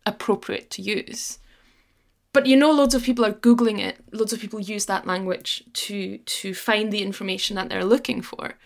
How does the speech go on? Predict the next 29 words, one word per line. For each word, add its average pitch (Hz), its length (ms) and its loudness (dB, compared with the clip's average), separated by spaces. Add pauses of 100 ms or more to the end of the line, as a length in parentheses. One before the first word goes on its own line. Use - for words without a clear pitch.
(1120)
I 285 160 6
think 320 220 4
the - 140 2
only 269 320 8
way 240 340 8
we 233 200 2
can 233 360 2 (120)
get 262 220 6
them 233 180 6
to 240 180 0
where 208 160 0
you 220 340 2
and 196 100 0
I 262 240 4
are, 202 280 0
knowing 240 400 6
that 202 160 -6
this - 180 -8
isn't 196 220 -8
appropriate, 202 640 -4 (120)
is 220 260 4
by 220 180 0
meeting 220 340 -2
them 196 160 -4
where 190 140 0
they 185 140 4
are, - 340 -2 (300)
which 233 260 -2
means 262 640 4